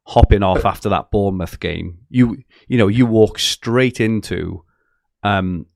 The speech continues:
Speaker 1: a Man City four for one over Newcastle. Just, just as an example, you walk straight into a Liverpool three for one,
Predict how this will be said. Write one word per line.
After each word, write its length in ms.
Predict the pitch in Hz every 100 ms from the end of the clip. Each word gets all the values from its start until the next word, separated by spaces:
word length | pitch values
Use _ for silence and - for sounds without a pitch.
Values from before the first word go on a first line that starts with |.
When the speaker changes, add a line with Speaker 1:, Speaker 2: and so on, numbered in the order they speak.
| -
Speaker 1:
a 60 | 104
Man 300 | 107 110 98
City 640 | - 113 - 104 90 87 _ _ _ _ _ _
four 460 | - - 117 107
for 200 | - 104
one 300 | 98 104 92
over 340 | 95 104 95 90
Newcastle. 600 | 92 95 - 85 - 85
Just, 280 | 120 - -
just 200 | 123 -
as 140 | 110
an 80 | 104
example, 640 | 92 92 90 87 92 90 -
you 160 | 95 101
walk 300 | 98 95 -
straight 400 | - - 110 -
into 320 | 101 92 101
a 40 | 95
Liverpool 560 | 98 101 95 90 85
three 260 | - 98 95
for 160 | - 87
one, 260 | 87 85